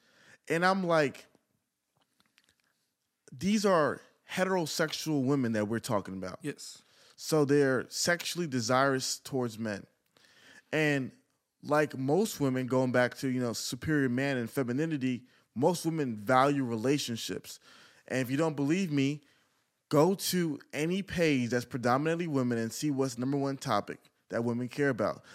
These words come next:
Speaker 1: A lot of girls are gonna watch this episode. Why? 'Cause it's about
Speaker 2: About
Speaker 1: relationships.
Speaker 2: relationships, period.
Speaker 1: Women care about it. I don't care what anybody says.
Speaker 2: Yeah.
Speaker 1: It's the number one selling product for women, relationship stuff. And so women naturally care about relationships.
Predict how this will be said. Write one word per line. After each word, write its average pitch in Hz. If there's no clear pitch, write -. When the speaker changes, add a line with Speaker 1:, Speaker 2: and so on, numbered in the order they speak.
Speaker 1:
A -
lot 120
of 160
girls 135
are -
gonna 123
watch 107
this 147
episode. 120
Why? 104
'Cause 113
it's 104
about 107
Speaker 2:
About 101
Speaker 1:
relationships. 147
Speaker 2:
relationships, 139
period. 139
Speaker 1:
Women 165
care 170
about 120
it. 104
I 113
don't 147
care 190
what 180
anybody 175
says. 139
Speaker 2:
Yeah. -
Speaker 1:
It's 151
the 143
number 143
one 170
selling 147
product 139
for 139
women, 120
relationship 117
stuff. -
And 147
so 160
women 165
naturally 160
care 151
about 123
relationships. 113